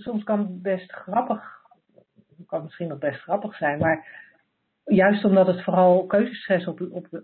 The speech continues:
oplevert bij veel mensen, is het, eh, is het zonde. En waar jij natuurlijk ook naar wijst door, door dit te zeggen, van, ik, ik, eigenlijk als ik terugkijk, dan nam ik, nam ik beslissingen en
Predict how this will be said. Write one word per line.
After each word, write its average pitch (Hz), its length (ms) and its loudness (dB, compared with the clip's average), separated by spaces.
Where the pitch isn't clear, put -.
oplevert 165 440 -8
bij 156 180 -4
veel 156 240 -6
mensen, 147 440 -8
is 208 140 -6
het, 185 240 -8
eh, 170 460 2
is 208 120 2
het 190 160 2
zonde. 190 580 2
En 214 400 4
waar 214 160 4
jij 220 220 4
natuurlijk 214 300 0
ook 214 160 2
naar 190 200 2
wijst 175 560 -2
door, 170 300 -6
door 160 200 -8
dit 165 180 -10
te 151 120 -12
zeggen, - 380 -10
van, 156 260 -18
ik, - 120 -20
ik, - 420 -12
eigenlijk 175 420 -4
als 160 100 -6
ik - 100 -20
terugkijk, 151 560 -6
dan 151 360 -4
nam 165 300 0
ik, - 280 -6
nam 160 300 2
ik 156 100 -2
beslissingen 156 760 -2
en 151 380 -4